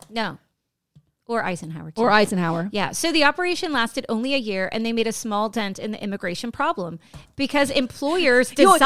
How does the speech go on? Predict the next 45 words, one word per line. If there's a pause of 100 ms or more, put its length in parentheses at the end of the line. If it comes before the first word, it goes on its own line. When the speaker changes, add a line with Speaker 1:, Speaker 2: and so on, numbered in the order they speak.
(140)
Speaker 1:
desires
Speaker 2:
I
got
the
question.
Speaker 1:
I
Speaker 2:
Tina's
Speaker 1:
know.
Speaker 2:
got
the
answer,
right?
<laughs>
Speaker 1:
The
employers'
desires
for
cheap
labor
kept
folks
coming
in.
Speaker 2:
Right.
Speaker 1:
So,
right,
you
want
capitalism.
Speaker 2:
It's
not
them.
It's
Speaker 1:
This
Speaker 2:
the
Speaker 1:
is,
Speaker 2:
fucking
Americans
Speaker 1:
right.
Speaker 2:
that
Speaker 1:
This
Speaker 2:
are
wor-,
Speaker 1:
is
Speaker 2:
business